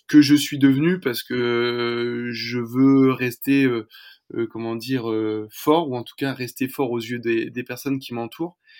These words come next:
Et, et c'est une grande problématique aussi, euh, ces, ces troubles du comportement alimentaire, c'est que souvent on s'isole, et en plus, celles et ceux qui sont autour de toi, ils savent pas forcément comment l'aborder, ce qui se comprend.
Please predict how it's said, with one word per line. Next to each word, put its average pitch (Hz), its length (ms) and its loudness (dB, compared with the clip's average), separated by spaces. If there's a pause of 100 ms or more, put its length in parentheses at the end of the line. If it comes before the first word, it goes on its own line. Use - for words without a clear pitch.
(300)
Et, 120 400 -2
et 131 60 0
c'est 127 140 -4
une 127 100 -2
grande 131 260 0
problématique 127 720 -6
aussi, 143 480 -4
euh, 117 140 -4 (460)
ces, - 240 -10
ces - 160 -6
troubles 135 200 -10
du 127 80 -10
comportement 127 500 -6
alimentaire, 120 420 -6
c'est - 140 -12
que - 60 -12
souvent 139 220 -6
on 131 100 -6
s'isole, 135 520 -2 (440)
et 131 220 0
en 139 160 -2
plus, 180 540 -8
celles 127 540 -4
et 131 80 0
ceux 170 180 -4
qui 160 160 -10
sont 131 240 -4
autour 131 320 -4
de 127 100 -6
toi, 147 240 -4
ils 147 80 -2
savent - 280 -12
pas 135 120 -2
forcément 139 460 -4
comment 131 300 -4
l'aborder, 123 420 -4
ce 165 80 -8
qui - 120 -14
se 131 60 -10
comprend. 127 400 -12